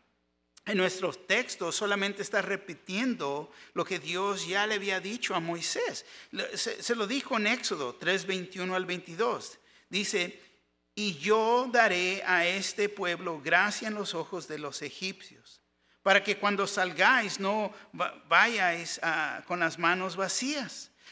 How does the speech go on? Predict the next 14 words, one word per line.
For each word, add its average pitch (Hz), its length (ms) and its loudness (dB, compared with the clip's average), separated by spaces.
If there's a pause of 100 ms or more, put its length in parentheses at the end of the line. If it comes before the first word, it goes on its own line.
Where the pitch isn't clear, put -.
sino 240 680 2 (240)
que 180 460 2
pedirá 190 440 4
a 196 100 0
cada 226 300 2
mujer 208 400 2
a 190 80 2
su 185 180 -4
vecina 208 640 -4 (220)
y 185 180 -2
a 160 140 6
su, 147 280 -6 (180)
ah, 143 200 -2
huéspeda 196 680 -2